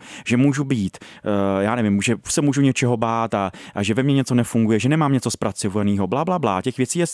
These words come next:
prostě opravdu strašná spousta. Eh, a když je to neřešená věc, tak samozřejmě to má, potom se to nabaluje jako, jako, jako sněhová koule.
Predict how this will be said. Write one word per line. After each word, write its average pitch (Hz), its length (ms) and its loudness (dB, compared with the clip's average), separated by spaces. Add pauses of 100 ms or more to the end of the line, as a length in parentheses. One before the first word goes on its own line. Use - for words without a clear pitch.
prostě 123 260 -2
opravdu 139 200 -2
strašná 131 360 -2
spousta. 85 440 -8 (540)
Eh, 104 300 0 (100)
a 117 180 -2 (240)
když 107 240 0
je 214 60 2
to - 100 0
neřešená 113 600 2
věc, 80 420 -8 (340)
tak - 140 -4
samozřejmě 139 380 2
to 151 140 0
má, 135 320 2
potom 135 260 -2
se 143 100 -2
to 147 80 2
nabaluje 110 500 0
jako, 123 500 0
jako, 127 340 -2
jako 127 200 -4
sněhová 127 420 -2
koule. 92 400 -2